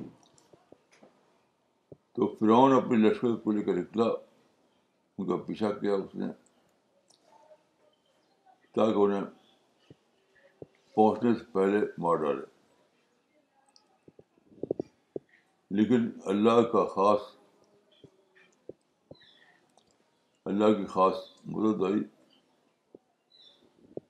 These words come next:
اور بنی اسرائیل یعنی یہود بچ گئے، اور فرعون اس کا لشکر سمندر میں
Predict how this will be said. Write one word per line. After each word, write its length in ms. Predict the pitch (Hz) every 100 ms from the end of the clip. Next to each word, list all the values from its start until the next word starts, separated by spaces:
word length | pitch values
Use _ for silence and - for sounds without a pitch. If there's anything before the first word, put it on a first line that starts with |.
| - _ -
اور 320 | 92 90 87 - _ _ _ _ - - - _ _ _ _ _ _ - -
بنی 220 | 101 107
اسرائیل 580 | 101 101 98 110 107 - -
یعنی 260 | 85 90 92
یہود 360 | 80 101 95 - _ _ - - _ - - _ _ _ _ _ _ _ - - _ _ _ _ _ _ _ _ _ _ _ -
بچ 200 | 113 107
گئے، 400 | 113 95 - - - _ _ _ _ _ _ _ _ _ -
اور 140 | 101 -
فرعون 420 | 117 113 123 131 110
اس 160 | 104
کا 120 | 107
لشکر 520 | 92 101 - 120 117 - - _ _ - _ _ _ _ - _ _ _ _
سمندر 440 | 104 104 107 113
میں 240 | 110 107